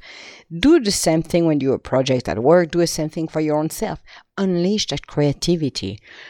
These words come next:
We have so much more that most people do not even tap into their spirit, to tap into that infinite possibilities. My goodness, we have to do it. Become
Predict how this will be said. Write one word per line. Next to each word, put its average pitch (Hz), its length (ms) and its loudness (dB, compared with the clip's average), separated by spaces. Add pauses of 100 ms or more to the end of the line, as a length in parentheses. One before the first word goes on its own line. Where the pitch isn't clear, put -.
(140)
We 160 480 2
have 160 440 0
so - 380 -2
much 262 340 0
more 131 460 0 (920)
that 165 260 2
most 196 640 2
people 135 600 -6 (120)
do 196 140 -4
not 269 220 2
even 233 240 0 (100)
tap 226 340 -2 (140)
into 262 460 2
their 143 160 -4
spirit, 143 760 0 (460)
to 214 400 0 (120)
tap 247 260 0
into 220 300 2
that 175 280 0
infinite 254 600 -2
possibilities. 196 1200 -2 (640)
My 240 140 4
goodness, 202 600 0
we 214 200 2
have 240 340 -2
to - 140 -2
do 160 240 4
it. 110 180 2
Become 320 720 -2